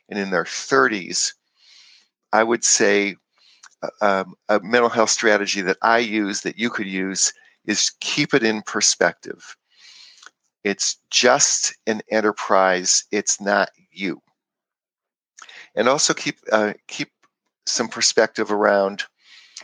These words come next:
um, the most of the reasons that companies fail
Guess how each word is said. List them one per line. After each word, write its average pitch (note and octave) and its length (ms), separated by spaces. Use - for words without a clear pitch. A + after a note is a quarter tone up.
um, G2+ 460
the G#2 200
most B2+ 720
of A#2+ 480
the G#2 200
reasons A2 920
that G2 160
companies B2 540
fail G2 560